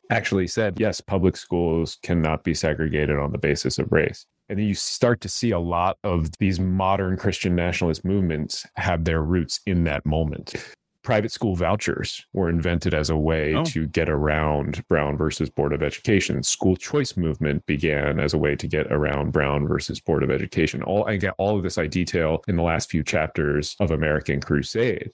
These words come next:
Speaker 1: It really is. I mean, the moral majority, Jerry Falwell, Paul Weyrich, when they decided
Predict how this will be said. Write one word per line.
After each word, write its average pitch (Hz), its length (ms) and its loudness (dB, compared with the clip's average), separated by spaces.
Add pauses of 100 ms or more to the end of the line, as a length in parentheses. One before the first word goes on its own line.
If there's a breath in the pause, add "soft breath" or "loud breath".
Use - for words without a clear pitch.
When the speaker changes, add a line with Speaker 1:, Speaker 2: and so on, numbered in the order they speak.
(120)
Speaker 1:
It 117 260 4
really 104 580 -2
is. 101 320 0
I 101 80 2
mean, 104 260 2
the 101 140 0
moral 110 380 0
majority, 104 460 -2
Jerry 90 360 2
Falwell, 90 520 -2
Paul 87 280 0
Weyrich, 95 520 -2
when 98 220 2
they 104 240 0
decided 113 1200 -2